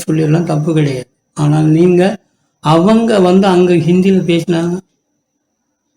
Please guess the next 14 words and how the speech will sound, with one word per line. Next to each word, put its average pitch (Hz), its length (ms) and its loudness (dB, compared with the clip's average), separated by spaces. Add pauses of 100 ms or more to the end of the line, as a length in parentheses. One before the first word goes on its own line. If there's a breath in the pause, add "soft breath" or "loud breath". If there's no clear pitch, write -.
(2000)
मेरा 175 220 0
का 190 160 -2
अनुभव 190 380 2
है, 147 180 0 (720)
मुंबई 185 300 4
जाने 165 360 0
के 175 220 -2
वक्त 156 340 -2 (540)
जो 165 160 0
शर्टिंग 165 480 -2
शूटिंग 175 400 -2
ये 160 120 2
तो 156 160 -4
परचेज 151 440 -4